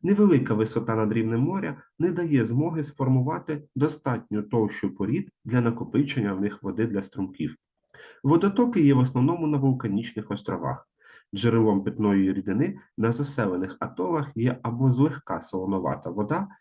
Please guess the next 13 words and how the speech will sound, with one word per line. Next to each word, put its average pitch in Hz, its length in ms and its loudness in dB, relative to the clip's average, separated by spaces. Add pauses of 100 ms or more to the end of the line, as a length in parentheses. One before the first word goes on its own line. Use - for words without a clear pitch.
(140)
що 156 200 0
міститься 147 480 2
у 143 240 4
лінзах, 131 580 4 (180)
так 123 160 -2
званих 120 360 -2
скупченнях 123 680 -2
дощової 110 560 -2
води 110 420 -2 (140)
у 143 100 2
верхньому 123 640 0
шарі 110 360 -6
пористих 107 540 -4